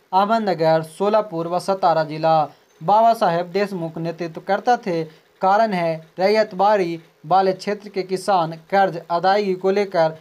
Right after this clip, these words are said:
महाजनों के जाल में फंस गए। कपास की गिरती कीमतें व अकाल के बावजूद लगान की दर में अत्यधिक वृद्धि।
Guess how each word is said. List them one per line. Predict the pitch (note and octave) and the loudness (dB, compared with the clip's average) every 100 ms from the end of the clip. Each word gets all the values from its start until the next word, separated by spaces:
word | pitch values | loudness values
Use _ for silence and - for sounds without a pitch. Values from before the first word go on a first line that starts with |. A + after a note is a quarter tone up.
| _ - | _ -8
महाजनों | E3+ E3+ G3+ G#3+ G#3 | -2 2 2 0 -2
के | F#3+ E3+ | -2 -2
जाल | F#3 G3 | 0 0
में | F3 E3 | 0 -4
फंस | F#3+ E3+ | -4 -4
गए। | F3 E3 E3+ E3+ D#3 _ _ | -2 -2 0 -2 -6 _ _
कपास | F3+ F3+ G3+ A3+ | -6 0 2 2
की | A#3 F#3+ | -2 -6
गिरती | F#3 G#3+ G3 F3+ | -4 -4 -4 -4
कीमतें | G3 G#3 G#3 F#3+ F3+ | -4 -6 -2 0 2
व | |
अकाल | E3 E3 F#3+ G3 | 2 2 2 2
के | F#3+ | 0
बावजूद | E3 F3 E3 F#3+ E3 D#3+ D#3+ _ D#3+ | 0 0 2 0 0 -4 -10 _ -2
लगान | F3 F#3+ G3+ | 2 2 0
की | F#3+ F3 | -4 0
दर | F#3 G3 | 2 2
में | F3 | 0
अत्यधिक | E3 D#3+ F3 F3 F3+ D#3+ | -4 -4 -2 0 0 -2
वृद्धि। | E3+ D#3+ D#3+ D#3 E3 D3 - | -10 -8 -6 -4 -4 -6 -10